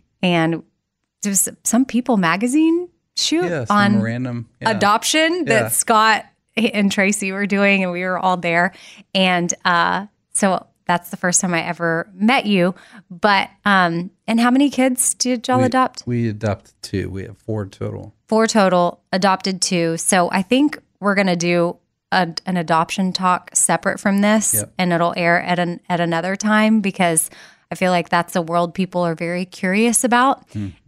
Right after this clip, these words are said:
Speaker 1: and you and I have that in common.
Speaker 2: Mm-hmm.
Speaker 1: So I guess with the project side, we'll start with Haiti because the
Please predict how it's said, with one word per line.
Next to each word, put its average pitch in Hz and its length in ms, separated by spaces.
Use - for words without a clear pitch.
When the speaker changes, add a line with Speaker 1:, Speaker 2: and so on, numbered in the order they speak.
Speaker 1:
and 190 160
you 190 80
and 190 100
I 185 60
have 190 200
that 196 160
in 185 100
common. 220 480
Speaker 2:
Mm-hmm. 101 120
Speaker 1:
So 214 460
I 226 60
guess 277 260
with 240 120
the 208 60
project 220 600
side, 175 520
we'll 208 160
start 233 340
with 202 120
Haiti 214 260
because 185 220
the - 120